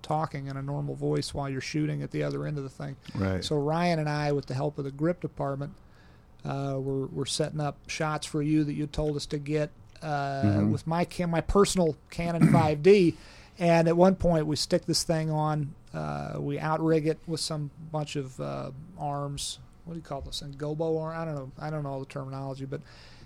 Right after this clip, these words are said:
Speaker 1: but I say, "How about we set it up here?" So we're looking at these particular wheels when the brakes go on and blah, blah, blah. And then, so these
Speaker 2: Right.
Speaker 1: guys set it up, and, uh,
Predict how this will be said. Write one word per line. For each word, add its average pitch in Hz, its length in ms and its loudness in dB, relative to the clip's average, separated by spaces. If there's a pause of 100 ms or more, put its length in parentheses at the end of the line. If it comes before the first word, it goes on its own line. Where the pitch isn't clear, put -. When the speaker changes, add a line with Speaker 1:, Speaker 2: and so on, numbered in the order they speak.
(140)
Speaker 1:
but 147 100 -2
I 147 80 0
say, 143 280 -2
"How 160 100 -2
about 165 200 -2
we 156 80 -4
set 160 300 0
it 151 80 0
up 147 180 -4
here?" 156 360 0
So - 160 -4
we're 151 160 -2
looking 156 260 -2
at 143 120 -8
these 143 240 -6
particular 147 500 -6
wheels 147 480 -2
when 143 100 -4
the 143 60 -8
brakes 147 380 -4
go 143 200 -8
on 139 360 -8
and 139 100 -14
blah, 139 180 -8
blah, 135 160 -8
blah. 135 360 -8 (180)
And 151 80 -6
then, 151 140 -2
so 175 160 4
these 175 160 6
Speaker 2:
Right. 185 100 8
Speaker 1:
guys 175 100 8
set 175 220 6
it 175 80 8
up, 180 220 4 (360)
and, 170 300 2
uh, 165 460 4